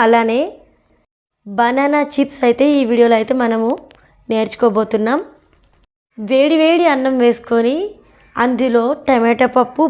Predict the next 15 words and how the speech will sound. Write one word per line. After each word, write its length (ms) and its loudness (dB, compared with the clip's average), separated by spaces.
బనానా 340 0
చిప్స్తో 420 -2
తింటుంటే 540 0
ఉంటుందండి, 680 -2
అస్సలు 340 -2
అదిరిపోతుంది, 680 0
అంత 260 -2
బాగుంటుంది 580 0
టేస్ట్ 300 -2
అయితే. 200 -2
ఇక్కడ 160 -2
నేను 300 0
ఒక 180 0
పావు 200 4
కేజీ 260 -2